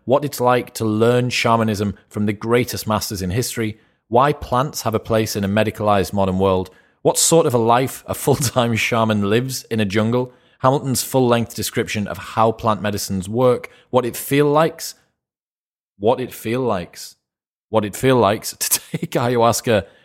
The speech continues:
and much more. In other news, this episode of the podcast is brought to you by Woven. Woven syncs all your calendars into one place and upgrades them with powerful scheduling tools.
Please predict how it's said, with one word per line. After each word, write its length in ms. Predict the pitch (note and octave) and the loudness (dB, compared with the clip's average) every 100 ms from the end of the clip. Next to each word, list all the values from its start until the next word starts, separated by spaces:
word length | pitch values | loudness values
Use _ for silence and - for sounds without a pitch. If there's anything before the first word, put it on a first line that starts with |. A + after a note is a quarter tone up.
| _ - | _ 0
and 380 | G#2 F#2+ F#2 - | 2 2 -2 -8
much 400 | F#2 F#2+ - - | -6 -6 -6 -10
more. 380 | F#2 E2 D#2 D#2 _ _ _ _ _ _ _ _ | -6 -6 -6 -12 _ _ _ _ _ _ _ _
In 180 | G#2+ A#2+ | -2 0
other 180 | G#2+ G2+ | 0 0
news, 480 | F#2+ F#2+ D#2+ - - _ _ | 0 0 -2 -8 -18 _ _
this 160 | - - | -4 0
episode 300 | G2+ - A2+ | -2 0 -4
of 80 | A#2 | -2
the 80 | B2+ | -2
podcast 480 | C3+ B2+ B2 A#2+ - _ - | -2 0 -2 -2 -6 _ -10
is 180 | G2+ | -8
brought 400 | F2+ C#3+ D#3+ E3 - | -2 2 2 0 -4
to 120 | C3+ | 0
you 220 | B2 A2+ | 2 0
by 760 | G#2 D#3 E3 E3+ E3 E3 E3 D3+ | -2 -2 0 2 4 2 2 -2
Woven. 640 | F#2+ C#3 E3+ C3+ A2 F2 E2 _ _ | 2 4 6 6 2 0 -6 _ _
Woven 420 | G#2+ E3 E3+ E3+ | 2 4 4 2
syncs 480 | D3+ - D3+ A2+ - - | 0 -2 -2 -4 -8 -2
all 180 | D3 | 0
your 100 | C#3 | 0
calendars 460 | B2+ - A#2 A2 G2+ | -2 0 0 0 -2
into 140 | G#2+ | -2
one 200 | G#2 A#2 | 2 2
place 360 | G#2+ G#2+ G2+ - - - | 2 0 0 -2 -10 -6
and 100 | G#2+ | -6
upgrades 320 | - A2+ G#2 | 2 0 0
them 140 | G#2+ | -2
with 180 | G2 - | -4 -6
powerful 480 | - A#2+ A#2+ - G#2+ | -2 0 0 -2 -6
scheduling 480 | - G#2+ F#2+ F#2 F2 | -2 -4 -2 -6 -6
tools. 400 | F2+ E2 E2+ | -8 -8 -12